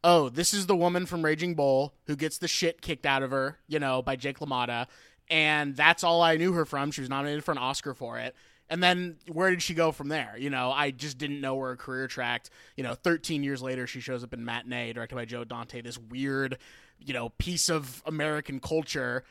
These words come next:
Uh, Marissa, you are originally from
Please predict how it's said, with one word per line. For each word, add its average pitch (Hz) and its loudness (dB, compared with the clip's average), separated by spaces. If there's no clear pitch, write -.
Uh, 143 0
Marissa, 214 6
you 214 0
are 254 6
originally 196 2
from 175 -2